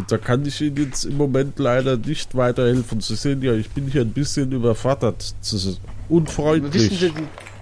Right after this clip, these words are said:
Speaker 1: Ich
Speaker 2: wissen
Speaker 1: bin
Speaker 2: Sie denn
Speaker 1: immer
Speaker 2: zufällig
Speaker 1: zu den Neubürgern freundlich. Das
Speaker 2: Ja, also auch zu den Alten wahrscheinlich durchaus. Also
Speaker 1: Absolut.
Speaker 2: Sie, Sie, Sie sind ja, also Sie sind ein, äh, Quell von, von Freundlichkeit. Das ist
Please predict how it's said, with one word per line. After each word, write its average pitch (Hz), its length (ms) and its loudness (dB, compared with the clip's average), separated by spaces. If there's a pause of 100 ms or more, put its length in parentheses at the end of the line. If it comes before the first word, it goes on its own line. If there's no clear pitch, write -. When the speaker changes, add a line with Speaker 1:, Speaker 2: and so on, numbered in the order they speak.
(100)
Speaker 1:
Ich 151 140 4
Speaker 2:
wissen 139 100 -2
Speaker 1:
bin 151 180 6
Speaker 2:
Sie 214 60 2
denn 196 100 4
Speaker 1:
immer 196 220 8
Speaker 2:
zufällig 175 180 4
Speaker 1:
zu 147 140 4
den 131 220 6
Neubürgern 156 760 6
freundlich. 127 800 4 (100)
Das 101 260 0 (1000)
Speaker 2:
Ja, 113 160 0
also 147 260 0
auch - 140 0
zu 190 100 2
den 175 100 0
Alten 196 420 0
wahrscheinlich 180 420 -2
durchaus. 165 400 0
Also 139 160 4
Speaker 1:
Absolut. 170 380 4
Speaker 2:
Sie, 117 100 2
Sie, 139 80 -2
Sie 135 40 -2
sind 147 200 -2
ja, 143 160 -2 (380)
also 151 160 0
Sie 151 120 -2
sind 190 280 0
ein, 151 260 -2
äh, 135 360 -2 (200)
Quell 175 340 2
von, 110 240 -2
von - 220 -4
Freundlichkeit. - 560 -2
Das 127 140 -8
ist - 120 -8